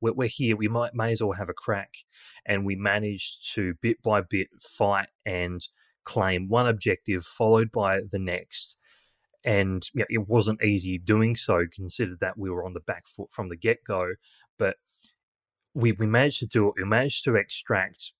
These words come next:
you know, with barely any time left, but it was just how hot that drop was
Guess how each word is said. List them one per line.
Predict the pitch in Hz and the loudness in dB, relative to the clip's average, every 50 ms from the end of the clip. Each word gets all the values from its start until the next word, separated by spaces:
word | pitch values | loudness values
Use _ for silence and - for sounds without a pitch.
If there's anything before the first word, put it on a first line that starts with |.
| _ _ _ _ _ _ _ _ - | _ _ _ _ _ _ _ _ 0
you | 139 113 | 0 2
know, | 98 | 2
with | 95 101 98 87 - - - _ _ _ _ _ _ _ _ _ | 4 2 0 0 -2 -14 -16 _ _ _ _ _ _ _ _ _
barely | - - - 180 180 165 156 147 131 120 | -12 -2 2 4 4 6 6 6 6 6
any | 113 110 104 | 4 4 2
time | - - - 104 98 95 95 | 0 -2 -2 0 0 0 2
left, | 95 101 104 98 92 - - - | 4 4 4 4 2 0 -4 -2
but | 113 117 107 104 | 2 4 4 4
it | 110 - | 4 2
was | 113 107 101 - - | 2 0 0 0 -2
just | - - 123 117 - _ _ _ - - _ _ _ _ _ | -2 -2 -2 -2 -4 _ _ _ -20 -20 _ _ _ _ _
how | - - - 113 110 110 | -12 -4 0 2 4 4
hot | 107 - - - - 123 117 123 - | 2 0 -6 -2 4 4 4 4 4
that | - 113 98 120 107 104 117 | 0 0 2 2 2 2 -2
drop | 117 - - 92 98 101 107 - 120 - - | -8 -14 -10 -2 0 2 2 0 -2 -6 -2
was | 113 104 98 95 95 90 90 95 107 - - | 0 2 2 2 2 0 -4 -6 -8 -10 -12